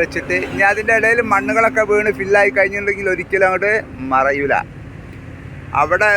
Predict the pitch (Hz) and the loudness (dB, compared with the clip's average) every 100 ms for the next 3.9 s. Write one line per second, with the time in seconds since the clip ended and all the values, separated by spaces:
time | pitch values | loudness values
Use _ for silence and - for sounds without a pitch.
0 | 202 202 175 175 185 202 190 170 - 190 | 2 0 2 4 4 0 -2 -4 -2 -2
1 | 175 156 170 165 180 175 156 151 139 101 | 2 4 2 0 -4 -4 -6 -2 0 0
2 | - - - - - - - - 143 175 | -2 -14 -18 -18 -16 -16 -4 0 0 0
3 | 175 170 165 180 170 175 - 147 156 | 0 2 4 2 2 0 2 2 2